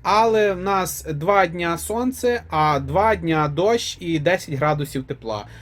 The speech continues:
е, і пасмурно. Нема чим, ні, навіть не можна їх закалку робити, м, щоб вони вже почу-, від сонця, вони би, листячко було темніше в помідорів.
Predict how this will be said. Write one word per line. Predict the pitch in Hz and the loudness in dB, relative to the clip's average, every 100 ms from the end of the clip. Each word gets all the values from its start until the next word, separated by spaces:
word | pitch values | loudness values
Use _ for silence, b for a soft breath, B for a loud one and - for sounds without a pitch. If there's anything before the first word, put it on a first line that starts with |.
| B | B
е, | 120 123 | -4 -4
і | 135 | -2
пасмурно. | - 123 - 110 110 113 | 0 0 0 -10 -10 -4
Нема | 131 175 196 | 0 2 0
чим, | 196 151 139 147 | 0 -4 -2 -4
ні, | 165 165 | -2 0
навіть | 175 180 | 0 -2
не | 156 | -2
можна | 160 170 151 | -2 -2 -2
їх | 151 147 | -2 -2
закалку | 135 131 110 101 113 | -4 -4 -4 -6 -8
робити, | 107 107 110 - 107 B B - | -8 -6 -8 -8 -12 B B -14
м, | 113 113 | -10 -8
щоб | 113 127 | -6 -4
вони | 123 135 | 0 2
вже | 147 131 | 4 2
почу-, | 131 123 131 120 | -2 -4 -4 -4
від | 120 127 | -4 -4
сонця, | - 185 220 165 | -2 0 0 -2
вони | 151 160 | -2 0
би, | 139 123 123 120 120 | 2 4 2 0 0
листячко | 127 185 - 156 - | -2 -2 -6 -12 -8
було | 131 127 139 | -4 -4 -4
темніше | 127 113 104 - | -6 -10 -12 -14
в | 104 | -18
помідорів. | 107 107 107 104 - | -16 -14 -12 -12 -14